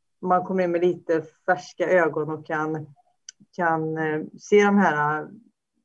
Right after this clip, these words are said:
investeringarna och satsningarna och, mm, på ett nytt sätt. Så jag tror att det är bra för lantbruket att det kommer in unga, men de hinder som är, är ju självklart kostnader och,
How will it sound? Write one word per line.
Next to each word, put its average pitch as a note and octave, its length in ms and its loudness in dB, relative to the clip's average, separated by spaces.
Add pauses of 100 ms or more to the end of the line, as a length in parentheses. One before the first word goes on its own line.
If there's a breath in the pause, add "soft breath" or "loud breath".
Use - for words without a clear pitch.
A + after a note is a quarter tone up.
(160)
investeringarna D3+ 920 -4
och D3+ 160 0
satsningarna D3+ 800 -8
och, E3 340 -14 (100)
mm, E3+ 220 -14
på F3+ 100 -4
ett D#3+ 80 -4
nytt E3+ 180 -10
sätt. G#3+ 200 -4 (520 soft breath)
Så - 120 -10
jag F#3 80 -6
tror F3+ 140 -4
att F#3 140 2
det F#3 60 -2
är F3 40 0
bra G3+ 440 0
för A3 140 -4
lantbruket F3 600 2
att - 340 -2
det E3 180 2
kommer E3+ 200 0
in G3 160 2
unga, D#3 500 -4 (180)
men E3 440 -2 (120)
de E3 280 -4
hinder D#3+ 380 -6
som E3+ 200 -10
är, E3 80 -2
är D#3+ 180 0
ju D3+ 160 -2
självklart F#3+ 580 -4
kostnader F3+ 760 -4
och, E3+ 160 -10